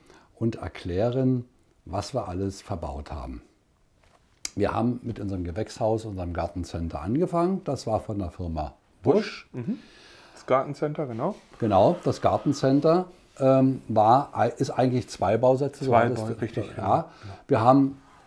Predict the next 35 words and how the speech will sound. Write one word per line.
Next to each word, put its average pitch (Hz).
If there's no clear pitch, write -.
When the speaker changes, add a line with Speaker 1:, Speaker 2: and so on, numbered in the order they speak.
Speaker 1:
eins 117
fertig 151
gebaut 127
und 120
das 113
andere 117
kann 110
man 113
als 95
Freifläche 131
nehmen 113
oder 107
man 104
macht 101
eben 98
noch 101
ein 95
Speaker 2:
Man 127
baut 120
es 110
fertig. 110
Speaker 1:
Man 123
baut 110
es 101
fertig. 147
Speaker 2:
Ja. 110
Speaker 1:
So 139
wie 147
es 135
aussieht, 123
ist 113
es 110
eigentlich 104
ganz 90
okay. 98